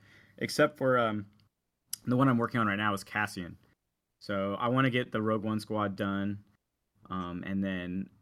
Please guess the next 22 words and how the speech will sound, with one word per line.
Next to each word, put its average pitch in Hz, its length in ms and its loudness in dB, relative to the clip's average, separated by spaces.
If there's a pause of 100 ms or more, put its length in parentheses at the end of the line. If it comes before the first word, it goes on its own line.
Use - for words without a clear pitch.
(180)
uh, 85 340 -12
I, - 120 -12 (100)
that, 104 260 -4
then 113 160 -2
I 113 100 0
don't 123 120 0
know 107 100 -2
where 101 140 0
I'm 92 60 -2
gonna 92 120 -4
go 85 100 -4
after 78 200 -8
that. 78 260 -6
So 104 160 -4
I 101 60 -2
got 120 120 2
'em 117 120 2
all, 113 320 0 (420)
you 98 140 -6
know, 92 180 -4
New 110 180 0
Hope 110 240 -2